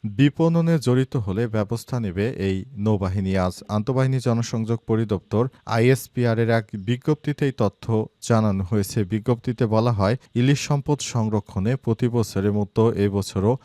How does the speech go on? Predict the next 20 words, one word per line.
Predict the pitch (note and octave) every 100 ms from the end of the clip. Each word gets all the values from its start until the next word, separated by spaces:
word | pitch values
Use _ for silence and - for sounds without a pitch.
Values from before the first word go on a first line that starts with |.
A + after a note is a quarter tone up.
| -
ইলিশের | A#2+ B2 B2 C#3 B2
প্রধান | A#2+ A2+ C3 C3+
প্রজনন | C3 A2+ A2+ A#2 A2+ A2 -
মৌসুমে | G#2 A#2 - G2 A2+ C3
চারই | A2+ G#2+ A#2
অক্টোবর | A2 - F#2+ G#2+ -
থেকে | G#2 G2 A#2 - -
পঁচিশে | C#3 - D#3+ -
অক্টোবর | D#3+ - D#3+ D#3 D3
পর্যন্ত | C#3+ G2+ G#2 A#2+
বাইশ | A2 A2 A2 G#2
দিনব্যাপী | A#2+ A2+ G#2+ F2+ A#2+
সারা | B2+ A2+ G#2+ G#2+
দেশে | G#2 -
মা | A2 G#2 G#2+
ইলিশ | G#2 G#2+ A2 - -
সংরক্ষণ | - C3+ C3 D3 - D3+ C#3+
অভিযান | C3+ A#2+ G#2 A#2+
দুহাজার | A2 A2+ G2+ A#2+ G#2+
পঁচিশ | A#2+ A2 G#2+